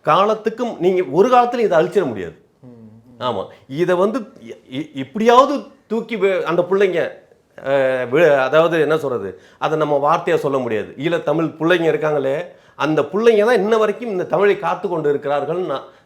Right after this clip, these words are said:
Speaker 1: தமிழர்களோட வீரத்தை காத்துக்கிட்டு இருக்காங்க.
Speaker 2: ம்.
Speaker 1: இங்க எல்லாம் தமிழர்கள் இங்க இருக்கிறவங்க எல்லாருமே, எனக்கு என்னென்ன ஆச்சரியம்னா, அதாவது,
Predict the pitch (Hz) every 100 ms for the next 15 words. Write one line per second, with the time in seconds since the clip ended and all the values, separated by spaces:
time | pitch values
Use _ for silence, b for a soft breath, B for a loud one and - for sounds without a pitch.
0 | - 160 214 202 185 170 135 220 269 -
1 | 202 151 147 135 110 98 87 85 - -
2 | 127 117 113 143 165 214 214 196 220 208
3 | 180 190 220 220 214 220 196 180 151 151
4 | 175 190 208 196 262 269 170 175 185 147
5 | 120 113 107 160 - b b b b -
6 | 147 170 180 156 160